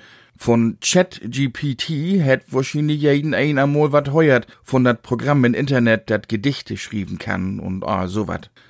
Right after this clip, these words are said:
Ja, und in Lübeck an der Uni ward just ein Roboter Plattdeutsch bibrücht. Pepper heit hei. An und für sich ha ja Pepper heiten muss, wenn hei in Plattdeutschen waren schal.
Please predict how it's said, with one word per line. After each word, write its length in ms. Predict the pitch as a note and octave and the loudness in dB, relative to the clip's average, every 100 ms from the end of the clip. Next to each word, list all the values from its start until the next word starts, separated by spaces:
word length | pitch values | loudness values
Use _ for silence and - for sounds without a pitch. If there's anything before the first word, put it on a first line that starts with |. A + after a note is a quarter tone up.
| _ | _
Ja, 260 | - G#2+ G2 - _ | -2 0 0 -8 _
und 120 | C3+ | 0
in 140 | C3+ B2+ | 2 2
Lübeck 480 | F3 A3 B2+ D#3 | 0 2 2 2
an 120 | - C3 | 0 0
der 120 | A2+ | 0
Uni 400 | F3+ C#3+ F#3+ D3+ | 0 0 0 0
ward 260 | C3+ B2+ | 0 0
just 300 | C#3 D3+ - | -2 -4 -6
ein 240 | - C3 A#2+ | -4 -2 -2
Roboter 640 | A2 D#3+ D#3 A2 A2+ A#2 _ | 0 2 2 2 0 0 _
Plattdeutsch 600 | - B2 F3 A#2 F#2 - | -8 -2 0 -2 -6 -14
bibrücht. 640 | - F#2+ E2+ F#2 F#2 - _ _ _ _ | -8 -10 -8 -10 -10 -12 _ _ _ _
Pepper 480 | F#3 G#3+ A#2+ G#2+ G#2 | 0 2 2 2 0
heit 280 | A#2+ G#2 A2 | -2 -2 -2
hei. 260 | G#2 G2+ _ _ _ | -6 -6 _ _ _
An 120 | F#3+ | 0
und 120 | F#3+ | 0
für 140 | E3+ F#3+ | 0 -2
sich 240 | F#3+ F3+ | -2 -2
ha 200 | F3+ F3+ | 0 0
ja 180 | E3 E3+ | 2 0
Pepper 640 | - - B3+ B3+ C3+ A2 | -4 -10 -6 0 2 2
heiten 320 | A#2 B2 B2 | 2 0 0
muss, 440 | A#2+ A#2+ A#2+ - A2+ | 2 2 0 -6 -6
wenn 220 | A2+ B2 B2 | -4 -2 0
hei 180 | C3 | 0
in 180 | B2 B2+ | 0 -2
Plattdeutschen 580 | A#2+ C3+ G#2+ G2+ - G#2 | -2 -4 -2 -6 -6 -4
waren 280 | G2+ G2 G2 | -2 -2 -4
schal. 320 | G#2+ G2+ | -4 -2